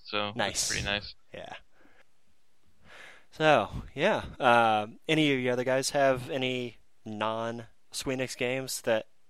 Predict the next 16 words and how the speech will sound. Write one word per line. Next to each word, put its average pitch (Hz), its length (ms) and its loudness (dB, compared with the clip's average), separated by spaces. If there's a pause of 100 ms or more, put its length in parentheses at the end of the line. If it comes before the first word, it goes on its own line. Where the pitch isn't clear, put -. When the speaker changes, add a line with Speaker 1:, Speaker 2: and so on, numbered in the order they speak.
(180)
Speaker 2:
just - 260 -8 (540)
leap 120 320 -4
out 117 160 2
to 127 100 -6
you 127 120 -4
as 113 140 -8
things 120 240 -4
that 113 120 -8
you 107 140 -12
would 107 120 -8 (240)
want 117 360 -4
to 123 60 0
have 113 220 0
on 120 120 -6
your 123 100 -6
phone 131 280 -4